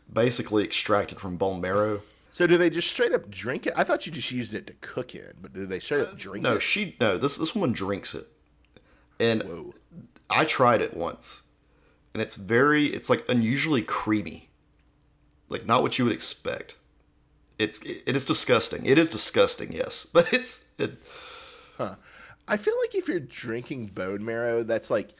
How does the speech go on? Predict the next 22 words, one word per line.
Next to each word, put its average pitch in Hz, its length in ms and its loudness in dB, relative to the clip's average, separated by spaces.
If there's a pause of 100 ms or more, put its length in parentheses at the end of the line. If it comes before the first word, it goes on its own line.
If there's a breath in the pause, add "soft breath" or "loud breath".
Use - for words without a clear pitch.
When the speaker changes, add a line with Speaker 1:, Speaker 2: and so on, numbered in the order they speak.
(440 soft breath)
Speaker 2:
it's 143 220 -4
like 147 220 -2 (100)
you're 135 260 0
one 135 220 -2
step 147 300 0
away 104 360 0
from 101 240 -8
becoming, 101 460 -6
like, 90 320 -6 (120)
a 92 200 -4 (260)
predator 113 640 -2
alien 92 520 -8
in 90 200 -10
a - 40 -12
s-, - 260 -10
horror 95 360 -4
movie 104 260 -2
that, 92 200 -8
like, 92 180 -14
drinks - 320 -12
spinal - 380 -10
fluid. - 400 -18